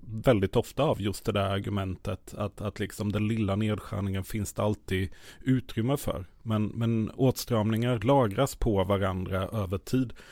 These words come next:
och helt plötsligt så är de inte så små igen. Och jag menar nu om man läser i den s-, Försäkringskassans senaste avrapporter-, avrapportering av sjukförsäkringsstatistiken,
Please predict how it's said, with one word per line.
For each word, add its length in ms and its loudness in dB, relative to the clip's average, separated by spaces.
och 220 -2
helt 240 0
plötsligt 480 -8
så 120 -4
är 140 -2
de 140 -4
inte 280 -6
så 160 -6
små 400 0
igen. 320 0
Och 80 -2
jag 100 2
menar 180 4
nu 200 4
om 120 2
man 100 2
läser 280 2
i 20 0
den 80 2
s-, 320 -6
Försäkringskassans 960 -2
senaste 500 0
avrapporter-, 1040 0
avrapportering 880 0
av 120 0
sjukförsäkringsstatistiken, 2250 -2